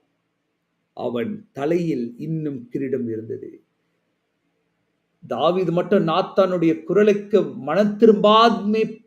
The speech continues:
மனம் திரும்பாம போயிருந்தானா, அந்த, அவருடைய கிரீடம் பறிக்கப்பட்டிருக்கும். நாத்தானுடைய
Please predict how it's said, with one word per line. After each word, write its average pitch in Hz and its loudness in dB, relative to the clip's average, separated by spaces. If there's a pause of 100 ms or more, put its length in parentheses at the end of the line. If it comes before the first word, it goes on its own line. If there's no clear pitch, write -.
மனம் 180 -4
திரும்பாம 220 2
போயிருந்தானா, 160 2 (880)
அந்த, 127 -14
அவருடைய 120 -6
கிரீடம் - -2
பறிக்கப்பட்டிருக்கும். 117 -10 (1120)
நாத்தானுடைய 127 -6